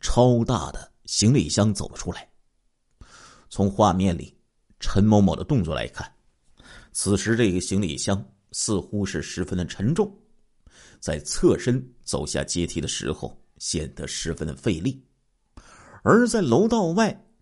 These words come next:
陈某某早就已经叫好了一辆出租车等待在此。最终啊，在出租车司机的帮忙下，这个超大的行李箱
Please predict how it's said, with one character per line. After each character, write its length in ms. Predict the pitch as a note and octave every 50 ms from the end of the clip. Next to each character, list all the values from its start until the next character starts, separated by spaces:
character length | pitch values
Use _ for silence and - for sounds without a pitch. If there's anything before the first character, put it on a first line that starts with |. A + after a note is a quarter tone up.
| _
陈 280 | - - - - F3+ G#3+
某 200 | A#3+ A#3+ G#3+ G3+
某 240 | G3 E3 B2+ B2 C#3
早 260 | C3+ - D2 C2+ -
就 120 | - C#3
已 60 | C3 -
经 200 | - A2 A#2+ B2+
叫 220 | - B2 A2 E2
好 180 | - - C#2+ C#2
了 100 | C2 C#2+
一 100 | F2 A2+
辆 180 | C3 G2 E2 -
出 200 | - - A2 G2
租 180 | A2 A2+ G#2
车 260 | - - B2+ C3 - - - - - _
等 240 | - C#2 D2 - -
待 160 | - F2 D#2
在 200 | D#2 - - C2+
此。 200 | C2 - - A1+ - _ _ _ _ _ _ _ _ _ _ - - - - - - - _ _
最 200 | - - D2 C#2+
终 240 | - E2+ E2 E2+ C#2+
啊， 220 | - - - - _ _ _ _ _ _ _
在 260 | - - D2+ D2 D2
出 400 | - - - - A#2+ B2 A#2+ A2+
租 160 | A2 A#2+ A#2+
车 220 | A2+ - - G#2 F#2+
司 240 | - - F3 G3
机 140 | F#3+ G3 -
的 80 | A#2 G#2+
帮 180 | - E2+ E2
忙 200 | D#2 D2 C#2 C2+ -
下， 220 | - - - - - _ _ _ _ - - - - - -
这 220 | - - F2 D2 D2
个 180 | - - C#2 C#2+
超 320 | - - - G2+ G2 F#2+
大 140 | - F2 B1+
的 80 | - -
行 240 | - - A2 D3
李 160 | E3+ G#2 - -
箱 280 | - - D3 E3+ E3+